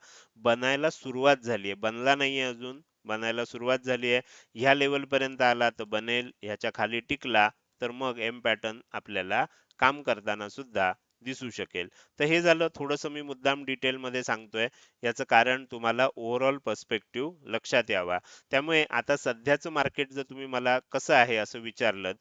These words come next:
तर सध्या आपल्याला sell on rise चं मार्केट आहे असं म्हणावं लागेल. Sell on rise चा अर्थ काय आहे,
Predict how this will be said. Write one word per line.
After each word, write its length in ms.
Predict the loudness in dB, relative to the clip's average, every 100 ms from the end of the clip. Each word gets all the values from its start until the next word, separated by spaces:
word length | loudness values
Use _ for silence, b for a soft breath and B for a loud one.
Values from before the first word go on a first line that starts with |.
| B B -6
तर 60 | -4
सध्या 480 | 0 -2 0 0
आपल्याला 560 | 0 0 -2 2 4 2 _ _ -12 -2
sell 240 | 0 2
on 160 | 0 2
rise 340 | 2 2 _
चं 140 | -8
मार्केट 440 | 0 0 0 -2 0
आहे 180 | 0 0
असं 240 | -4 -8
म्हणावं 380 | -6 -4 -2 -2
लागेल. 280 | -4 -4 -10
Sell 280 | -4 -2
on 140 | -2 0
rise 340 | 0 0 -2
चा 100 | 0
अर्थ 220 | 0 0
काय 280 | -2 2 4
आहे, 120 | 2